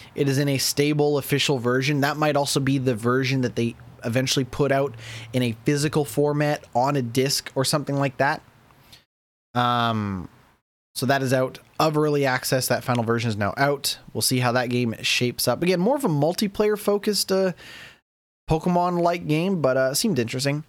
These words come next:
A game that I've been playing, Disney Dreamlight Valley, is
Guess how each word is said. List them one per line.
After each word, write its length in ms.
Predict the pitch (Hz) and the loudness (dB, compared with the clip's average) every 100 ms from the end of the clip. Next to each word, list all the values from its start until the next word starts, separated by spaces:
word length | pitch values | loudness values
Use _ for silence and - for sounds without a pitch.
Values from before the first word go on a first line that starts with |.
| _ - - _ _ - | _ -20 -20 _ _ -2
A 60 | |
game 180 | 160 226 | 0 2
that 100 | 160 | 2
I've 180 | 170 233 | 2 2
been 140 | 220 | 0
playing, 300 | 214 220 226 190 170 | 0 0 0 0 0
Disney 440 | 135 220 214 180 165 | 2 2 2 0 0
Dreamlight 640 | 139 139 190 190 180 165 | -2 0 2 2 0 0
Valley, 500 | 131 151 185 214 185 | 0 2 2 0 0
is 160 | 139 | 0